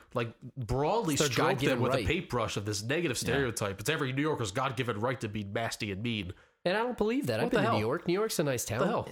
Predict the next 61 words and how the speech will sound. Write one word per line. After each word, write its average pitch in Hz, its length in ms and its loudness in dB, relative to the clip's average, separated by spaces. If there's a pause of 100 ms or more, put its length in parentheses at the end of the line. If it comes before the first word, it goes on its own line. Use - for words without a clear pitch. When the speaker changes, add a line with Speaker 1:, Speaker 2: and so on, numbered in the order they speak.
(100)
Speaker 2:
I 147 60 0
mean, 156 140 2
Speaker 3:
People 180 100 2
Speaker 2:
there's - 80 2
Speaker 3:
in - 80 4
Speaker 2:
nice 196 80 6
Speaker 3:
New 139 60 8
York 123 100 8
Speaker 2:
people. 175 80 0
Speaker 3:
can 202 100 4
be - 80 2
nice. 143 320 -4
Yeah, 170 160 6
I 170 40 8
Speaker 2:
Yeah. 151 140 6
Speaker 3:
had, 92 140 -2 (180)
I 151 100 6
had 185 140 4
problems 175 360 6
with 160 100 -4
the 180 80 2
ghosts. 120 560 4
You 143 80 0
know, 131 140 4
like, 127 180 4
ah, 139 280 4
which 139 240 0
one 131 200 2
should 131 220 0
we, 120 380 -2
should - 160 -4
we 127 100 0
find 113 480 0 (260)
scary 120 560 2
and 110 100 -2
which 110 200 -2
one 113 140 -2
shouldn't 104 380 -2
we? 101 280 0
And, 90 180 -4
Speaker 2:
Mm. 98 500 -10
Speaker 3:
um, 95 260 0
you 113 80 0
know, 101 140 2
just - 360 -6
the, 127 140 2
the 113 180 -2
Janosch 139 400 4
character 123 380 2
at 98 80 4
all, 110 280 6
I, 98 160 2
I 107 100 0
don't 104 160 2
even 95 180 -2
know 95 120 2
if 87 100 -4
that 98 140 -4
was 76 200 -4
needed. 95 420 0
But 90 200 0